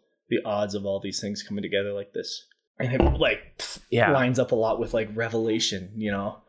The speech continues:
Speaker 1: <laughs> And
Speaker 2: Yeah, well, and it's funny, I just bought, like, two books on Revelation because I've, you know, I,
Speaker 1: <laughs>
Speaker 2: I know, I know you know this about me, but I, I actually have, I tweeted this because they talked about college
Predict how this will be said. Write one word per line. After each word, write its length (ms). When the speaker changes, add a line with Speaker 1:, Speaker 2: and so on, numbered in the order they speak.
Speaker 1:
<laughs> 240
And 380
Speaker 2:
Yeah, 280
well, 180
and 80
it's 100
funny, 180
I 120
just 300
bought, 380
like, 220
two 180
books 320
on 100
Revelation 460
because 260
I've, 300
you 100
know, 100
I, 180
Speaker 1:
<laughs> 40
Speaker 2:
I 80
know, 280
I 160
know 200
you 160
know 120
this 160
about 200
me, 80
but 160
I, 280
I 120
actually 320
have, 360
I 60
tweeted 420
this 200
because 560
they 100
talked 220
about 180
college 560